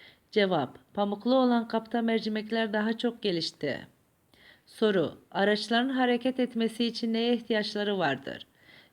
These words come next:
Cevap, araçların hareket etmesi için benzin gibi yakıtlara ihtiyaçları vardır. Soru:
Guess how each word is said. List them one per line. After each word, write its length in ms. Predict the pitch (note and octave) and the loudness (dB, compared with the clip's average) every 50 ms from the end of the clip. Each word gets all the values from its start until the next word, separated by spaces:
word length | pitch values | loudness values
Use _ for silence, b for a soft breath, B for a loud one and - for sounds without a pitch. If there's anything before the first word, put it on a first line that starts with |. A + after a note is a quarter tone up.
| B | B
Cevap, 440 | B A3 G#3+ G3+ G3 E3+ D3+ - - - | B 2 2 4 4 2 2 0 -4 -8
araçların 560 | - F#3 G3 G3+ G3 G3+ - A3 A3 A3+ B3 | -4 -2 0 0 0 0 0 0 2 2 2
hareket 480 | B3+ A#3+ A#3+ A#3+ A#3 A#3 - A#3 - | 0 2 2 2 0 0 0 -2 0
etmesi 440 | A#3+ A3+ - A3+ A3+ A3 A3 - A#3+ | -2 -2 -2 -2 -2 -2 0 0 0
için 380 | A#3 A3+ A3+ - A#3+ A3+ A3 G#3 | -2 -2 -2 -4 -4 -4 -2 -2
benzin 420 | G#3+ G#3 G#3 G#3+ G#3+ B3+ B3+ B3 | 0 0 0 0 0 0 0 0
gibi 200 | A#3 B3 G3+ A#3+ | 0 -2 0 0
yakıtlara 560 | A#3 A3+ G#3+ G#3+ - G#3+ - - A3+ A3 A3+ | 0 0 0 -2 -6 -10 -6 -4 -2 0 0
ihtiyaçları 640 | A3+ A3 A3 - G#3+ G3+ G3 - - G3 F#3+ F#3+ F3+ E3+ | 0 -2 -2 -2 -2 -2 -2 -2 -2 -2 0 0 0 2
vardır. 520 | D3 C#3 C3+ A#2+ - - - - - - _ _ _ _ _ B B B B B B B | 2 0 0 -2 -4 -10 -12 -12 -14 -16 _ _ _ _ _ B B B B B B B
Soru: 500 | B - - - G#3+ G3+ F#3 D#3+ C#3 - | B -6 0 2 4 4 4 2 0 -2